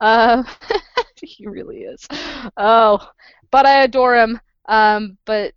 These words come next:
there's genuinely been times where he and I have talked, and we have this really bad habit <laughs> where if we talk, we know that it's gonna be a minimum of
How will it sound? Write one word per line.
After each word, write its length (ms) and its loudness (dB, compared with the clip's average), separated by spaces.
there's 340 -10
genuinely 540 -10
been 200 -10
times 520 -12
where 600 -4
he 600 -10
and 120 -4
I 140 0
have 160 -4
talked, 380 -4
and 340 -8
we 120 -6
have 180 0
this 240 -2
really 320 -8
bad 400 -2
habit 540 -4
<laughs> 440 -16
where 460 -4
if 160 -8
we 160 -12
talk, 480 -4
we 160 -16
know 260 -8
that 280 -4
it's 160 -16
gonna 180 -12
be 360 -8
a 80 -10
minimum 500 -8
of 120 -6